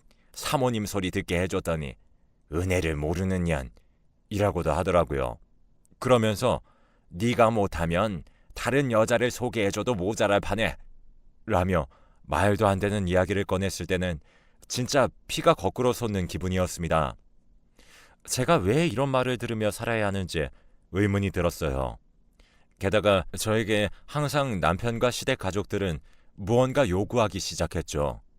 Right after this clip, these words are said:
병원비, 생활비, 여행비까지 저에게 다 책임지라고 했거든요. 그런데 제가 뭔가 사려고 하면 "어디 남의 집에 들어와 사는 여자가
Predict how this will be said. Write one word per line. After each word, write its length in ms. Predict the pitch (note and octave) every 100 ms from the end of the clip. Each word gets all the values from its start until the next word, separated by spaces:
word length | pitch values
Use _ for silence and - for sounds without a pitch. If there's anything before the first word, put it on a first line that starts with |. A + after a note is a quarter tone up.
| _ _ _ - - -
병원비, 720 | - F2+ F#2 F2+ E2+ F2+ D2+ - - - -
생활비, 680 | - - C3 A2 G2 G#2 D#2 - - - - F#2+
여행비까지 840 | A2 A#2 B2 G2+ G#2 F#2+ F2 E2+ - - - - - - -
저에게 400 | - G2+ G#2 G2
다 340 | A#2 - F2+ G2
책임지라고 640 | - C3 B2+ G2+ E2+ E2 D#2+
했거든요. 640 | - E2 C#2+ D2 D2+ A1+ - _ _ _ - - - - _
그런데 360 | - G#2 F#2+ F2
제가 360 | - G2+ G2 D#2
뭔가 340 | F2+ G#2 G2+
사려고 400 | E2+ A2+ A2+ F#2+
하면 420 | E2+ F2+ A2 C#2 - _ _ _ _ _ _ _
"어디 400 | - F2+ F2+ F#2
남의 340 | D#2 E2 G2+ G#2+
집에 220 | F2 A2
들어와 320 | G2+ G2 F#2+
사는 360 | F2 G2 G2 E2+
여자가 440 | E2+ E2+ D2+ C2